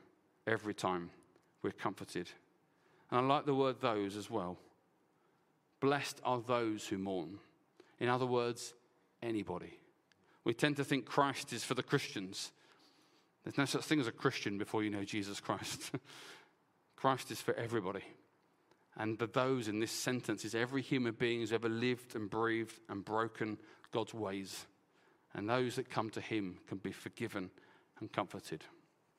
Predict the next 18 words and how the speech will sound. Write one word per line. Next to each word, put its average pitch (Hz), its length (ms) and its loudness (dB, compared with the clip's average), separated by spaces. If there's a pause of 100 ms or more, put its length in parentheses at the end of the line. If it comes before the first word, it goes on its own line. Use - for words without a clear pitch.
(600)
So 123 100 2
I'm 143 80 4
gonna 147 100 2
stop - 300 -2
there. 90 200 -4 (840)
And 110 80 0
I 107 60 2
just 143 200 -4
wondered 117 220 2
if 113 160 -2
you 113 80 -2
just 120 160 -4
shut - 240 0
your 110 160 4
eyes 104 180 0
for - 140 -4
a 101 40 0
moment, 90 380 -2